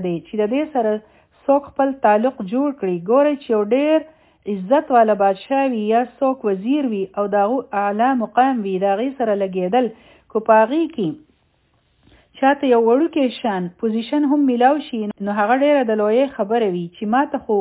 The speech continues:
په وایټ هاوس کې جاب میلاو شوی دی. که هغه د کلرک جاب هم وي، که هغه ټایپسټ هم وي، که هغه ډېر وړوکی جاب وي، خو ستاسو دپاره ډېره لویه خبره وي. صرف دومره ویل لویه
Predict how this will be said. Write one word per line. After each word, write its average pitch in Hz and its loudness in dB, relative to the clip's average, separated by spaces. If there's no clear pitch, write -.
په 202 -4
وایټ 208 0
هاوس 277 -2
کې 220 -8
جاب 214 4
میلاو 190 -2
شوی 190 -4
دی. 165 -6
که 208 4
هغه 226 4
د 247 2
کلرک 269 -2
جاب 247 4
هم 269 2
وي، 180 -2
که 202 0
هغه 220 -2
ټایپسټ 269 -2
هم 262 0
وي، 190 -2
که - -8
هغه 247 4
ډېر 320 2
وړوکی 226 0
جاب 180 2
وي، 160 -8
خو 220 -8
ستاسو 302 -4
دپاره 214 0
ډېره 254 0
لویه 233 0
خبره 208 0
وي. 160 -8
صرف 359 4
دومره 302 4
ویل 214 2
لویه 269 4